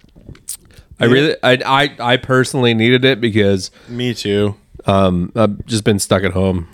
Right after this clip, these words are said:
Speaker 1: I was off Wednesday, Thursday, Friday, but I went out Friday for a little bit.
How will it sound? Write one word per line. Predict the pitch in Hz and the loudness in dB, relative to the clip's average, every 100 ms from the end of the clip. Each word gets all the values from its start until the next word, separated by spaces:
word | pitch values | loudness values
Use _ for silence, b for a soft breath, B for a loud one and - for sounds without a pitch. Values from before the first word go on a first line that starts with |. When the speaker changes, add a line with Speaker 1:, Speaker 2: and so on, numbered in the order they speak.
| - - | -6 0
Speaker 1:
I | |
was | 104 107 | 2 2
off | 104 - | 0 0
Wednesday, | 107 104 98 | -2 -2 -2
Thursday, | 107 95 | 0 -2
Friday, | 95 127 120 | 2 2 2
but | 107 | 2
I | 101 | 2
went | 113 | 4
out | 117 101 | 2 0
Friday | 113 104 107 104 | 0 2 0 -2
for | - | -4
a | 98 | -4
little | 98 104 | -2 0
bit. | 113 117 - | 2 0 -2